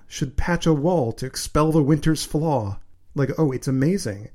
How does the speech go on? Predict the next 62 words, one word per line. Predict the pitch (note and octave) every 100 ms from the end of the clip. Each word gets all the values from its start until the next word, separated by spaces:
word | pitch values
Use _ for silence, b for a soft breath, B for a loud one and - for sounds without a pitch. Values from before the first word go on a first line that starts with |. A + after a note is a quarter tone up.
| -
that | C#3
that | C3+ C3
same | - D#3+ E3 C3+
dirt | D#3 D3
which | B2 -
used | D#3 -
to | C#3+
be | C3
the | B2
greatest | A2+ B2 B2 -
conqueror | - C3 C3 A#2
in |
the | A2
world, | A2 C#3+ B2 -
that | G2
the | B2
world | C3 C3+
was | A#2+ A2+
in | A2
awe | B2 D3 A#2+
of, | E2 F2 - b
should | - D#3
end | D3+ D#3
up | C#3+
patching | - D#3+ D3+ D3+
a | C3+
wall | B2 C#3+ A#2+ A2
to | C3
expel, | A#2 - - E3 A2+ A2
in | A2
other | B2
words, | A#2 -
to | -
keep | - C#3+
out | D3+ C#3 A2+
the | C#3
winter's | B2+ C3 B2+ A2 -
flaw. | - C3+ C3 - C#3+ D3+ - -
Flaw | - D3+
here | C3 C3
meaning | B2 A#2+
a | G#2+
gust | A2+ A2 -
of | G#2+
wind. | A2 A#2 - - - -
So | -
this | E3+ F3
little | F#3+ F3+
poem | - F#3+ E3
is | C3
a | C3
way | C3
of | B2
summing | - C#3+ C3+ B2+
up | C3
everything | C3+ A#2+ B2 A#2+
he's | A2+
been | A#2 G#2+
saying | A#2+ B2 C#3
in | D3
this | D3
scene, | - D#3+ E3